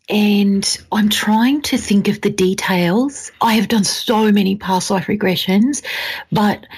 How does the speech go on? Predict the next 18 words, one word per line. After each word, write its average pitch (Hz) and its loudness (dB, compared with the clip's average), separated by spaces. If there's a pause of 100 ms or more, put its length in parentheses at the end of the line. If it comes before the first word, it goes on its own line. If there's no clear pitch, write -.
(640)
mm, 294 0
I'm 254 2
trying 330 0
to 392 0
think 277 -2
what 220 -4
the 202 -2
cause 196 0
was, 214 2
and 208 2
it 208 0
may 220 4
have 285 -2
been 220 4
that 185 -2
she 180 0
was 160 -2
burned, 160 0